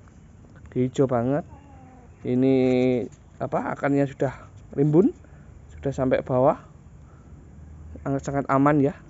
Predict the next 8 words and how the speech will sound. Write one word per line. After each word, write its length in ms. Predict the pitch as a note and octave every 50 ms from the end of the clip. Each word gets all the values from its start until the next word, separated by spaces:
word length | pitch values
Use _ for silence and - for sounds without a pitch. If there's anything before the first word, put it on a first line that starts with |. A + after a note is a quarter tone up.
| - - - - - - -
sangat 160 | B2+ B2+ B2 -
aman 320 | C3 B2 B2+ C3 C3+ C3
kalau 120 | B2 - -
dikirim. 400 | - - - B2+ B2+ C3+ D#3 G#3 - - - - - - - - - - - - - - - - - - - - - - - - - - - - -
Nah, 240 | - - - - - -
ini 100 | - G1+ G1+ G1+
dia. 160 | - - - - - - - - - - - - - - - - - - - - - -
Oke. 240 | - - - C4+